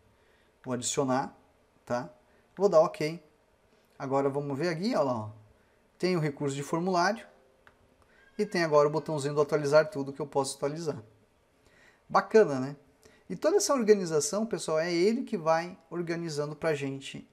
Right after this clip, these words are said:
ali. Tudo bem? Bom, pessoal, essa foi uma dica de como criar uma guia personalizada no Excel,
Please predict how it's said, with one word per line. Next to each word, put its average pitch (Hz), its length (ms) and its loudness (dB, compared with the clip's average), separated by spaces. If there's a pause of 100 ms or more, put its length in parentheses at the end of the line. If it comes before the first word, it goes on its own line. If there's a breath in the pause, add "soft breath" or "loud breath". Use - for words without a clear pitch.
(120)
ali. 139 260 -6 (640)
Tudo 156 200 -2
bem? 151 240 -2 (720 loud breath)
Bom, 226 140 6
pessoal, 180 280 4
essa 190 180 2
foi 220 120 -2
uma 202 160 0
dica 165 320 -6
de 151 80 -8
como 170 240 -6
criar 151 340 4
uma 156 160 -2
guia 151 300 -2
personalizada 156 760 -4
no 151 100 -10
Excel, 131 420 -6